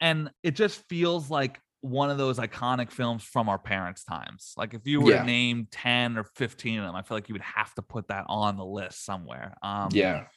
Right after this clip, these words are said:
Speaker 1: whereas Predator, you know, it's sick and all, but
Speaker 2: Sure.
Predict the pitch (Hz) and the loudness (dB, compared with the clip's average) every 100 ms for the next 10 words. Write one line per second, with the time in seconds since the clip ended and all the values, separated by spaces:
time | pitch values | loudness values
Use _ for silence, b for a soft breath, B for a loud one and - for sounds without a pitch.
0 | _ - 131 123 110 - 220 196 202 208 | _ 0 4 4 2 -2 4 6 6 6
1 | 196 190 _ 156 110 85 104 _ _ _ | 6 4 _ -10 -8 -10 -14 _ _ _
2 | _ - 131 - - 202 220 - 120 107 | _ 0 0 0 2 6 6 4 2 4
3 | 107 110 107 107 - - 120 95 92 - | 4 4 2 0 0 4 8 8 6 -2